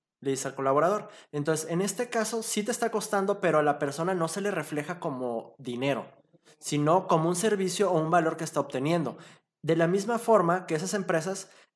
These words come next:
que te dan servicios de gastos médicos mayores, te dan seguro de vida, te dan más días de vacaciones de los que te, te da la ley, ese tipo de cosas le cuestan a la empresa, sin embargo, al empleado, al colaborador,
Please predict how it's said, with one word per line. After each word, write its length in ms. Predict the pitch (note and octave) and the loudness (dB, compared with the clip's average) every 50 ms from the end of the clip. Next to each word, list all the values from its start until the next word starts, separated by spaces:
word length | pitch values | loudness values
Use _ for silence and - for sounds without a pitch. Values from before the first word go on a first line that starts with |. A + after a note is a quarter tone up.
| _ _ _ - | _ _ _ 2
que 100 | - D#3+ | 2 4
te 140 | - E3+ E3 | 6 6 6
dan 160 | F3 G3 F#3+ | 6 6 4
servicios 340 | - F3+ E3 E3+ E3 G3+ F#3 | 4 4 4 4 2 2 0
de 100 | F#3+ E3+ | 2 2
gastos 240 | E3 D#3+ D#3+ F#3 F3 | 2 2 0 0 0
médicos 340 | F3 E3+ E3+ F3 E3 C3 D3 | 0 0 0 -2 -4 -2 0
mayores, 720 | C#3 C3 B2+ E3 E3+ E3 D#3 D3+ D3+ D3 - - - _ | 0 2 4 6 6 6 6 4 2 0 -4 -10 -8 _
te 100 | - C#3 | 0 2
dan 160 | C3+ C#3+ C#3+ | 2 2 2
seguro 300 | D3 D#3 C#3+ C3+ C#3+ C3+ | 0 0 0 0 2 2
de 100 | B2 B2 | 0 2
vida, 640 | B2 D3+ F3 E3 D#3+ D3+ D3+ D3+ D3+ - - - _ | 2 4 4 6 6 4 2 0 -4 -10 -20 -14 _
te 120 | - D3 | 2 4
dan 160 | D3 D3+ D3+ D#3 | 4 4 6 6
más 200 | E3 F#3+ G3 F3 | 4 4 6 6
días 220 | G3 G3+ G3 F3+ | 6 4 6 6
de 60 | F#3 | 4
vacaciones 520 | E3+ E3 E3 E3 D3 - E3+ D#3+ D#3+ E3+ D#3 | 4 4 4 2 0 2 2 2 2 2 2
de 100 | D#3+ D3 | 2 0
los 180 | C#3 C3+ - | 0 0 -2
que 100 | - C#3+ | -4 -6
te, 600 | C3+ - C3+ C3 C3 B2+ B2+ B2+ B2+ B2 - - _ _ _ _ _ | -4 -2 -2 0 0 0 0 -2 -2 -4 -6 -12 _ _ _ _ _
te 140 | - C#3+ | 2 4
da 100 | C3+ C#3+ | 6 6
la 160 | C#3+ C#3+ C#3 C3+ | 6 6 4 4
ley, 500 | D3 E3+ F#3 F3+ D#3+ F3 E3+ - - - - _ _ _ | 6 6 6 6 4 2 -2 -6 -14 -20 -20 _ _ _
ese 220 | - F3+ E3+ G#3+ | -4 -4 -4 -4
tipo 200 | G#3 A3 G#3 - | -4 -2 2 2
de 120 | G#3 F3 - | 2 4 4
cosas 260 | F3 E3+ E3 F3 F3 | 2 0 0 -2 -4
le 160 | E3+ D3+ D3+ | -4 -2 0
cuestan 300 | - F3+ F3 F3 G3 F#3+ | 0 0 0 2 0 0
a 20 | F#3 | 2
la 80 | F#3 | 2
empresa, 340 | F#3 F#3 F#3+ F3+ E3 - F#3 | 2 0 0 -2 -2 -2 -4
sin 220 | F3 - F3+ D#3+ | -4 -2 -2 -2
embargo, 560 | D3+ D3 D3 D3 D#3 E3 E3+ F3 E3+ E3+ - - - _ _ - | 0 2 4 4 4 4 4 0 -4 -4 -8 -16 -20 _ _ -8
al 160 | C#3 C3+ C3 | -6 -4 -4
empleado, 600 | C3 B2+ B2 - D#3 D#3+ F3+ G3 G#3 C4+ G#3+ G#3+ - | -4 -6 -6 -2 2 2 2 4 2 0 -4 -4 -4
al 140 | E3+ D3 C#3+ | -4 -4 -2
colaborador, 840 | - C#3+ C#3 C3+ B2+ C3 C3 C3 C3+ D#3 F#3+ A#3 D4 - - - | 0 2 4 4 4 6 6 6 6 4 4 2 0 -4 -12 -20